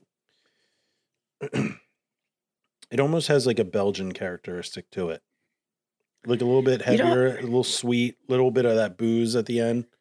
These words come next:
Speaker 1: Like a
Speaker 2: Yeah,
Speaker 1: Belgian
Speaker 2: it's, it's a
Speaker 1: quad.
Speaker 2: different sweetness. Yeah, it's not like fruit esters
Speaker 1: Right.
Speaker 2: or, like, Belgian banana. It's, like, s-,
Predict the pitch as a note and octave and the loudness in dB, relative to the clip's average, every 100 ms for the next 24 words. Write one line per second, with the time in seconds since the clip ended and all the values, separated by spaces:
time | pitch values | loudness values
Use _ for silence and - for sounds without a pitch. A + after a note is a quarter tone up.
0 | _ _ _ - A2 F#2 A#2 G3+ C3+ - | _ _ _ -12 -6 0 2 2 2 2
1 | G#3 G#3 D3 A#3+ B3 A#3 E3 - E3+ G#3+ | 2 4 4 2 4 2 2 2 2 2
2 | C3+ B2 - - E3 D#3 B2 D#3+ - B3+ | 0 -2 -6 -2 2 2 2 2 2 0
3 | C#4+ C4 - - G#3 E3+ A#2+ - C#3 B2+ | 2 0 0 2 2 4 0 0 0 2
4 | C3+ C3 B2+ C3 B2+ D3 D3 D3 C#3 C3+ | 4 4 2 0 0 2 2 2 0 0
5 | C#3+ C3+ B2 B2 C3+ B2+ - - - | 0 0 0 0 -2 0 0 2 0